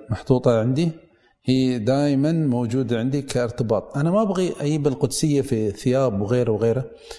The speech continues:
بس أنا أعرف كيف أبني خطوط الاتصال ما بيني وبينها،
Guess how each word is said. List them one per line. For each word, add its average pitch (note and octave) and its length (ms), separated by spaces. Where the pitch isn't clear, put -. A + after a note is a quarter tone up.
بس G#2 200
أنا A#2+ 120
أعرف D#3+ 260
كيف - 440
أبني F3+ 480
خطوط F#3+ 360
الاتصال D3+ 500
ما C3+ 140
بيني D3+ 260
وبينها، C3+ 360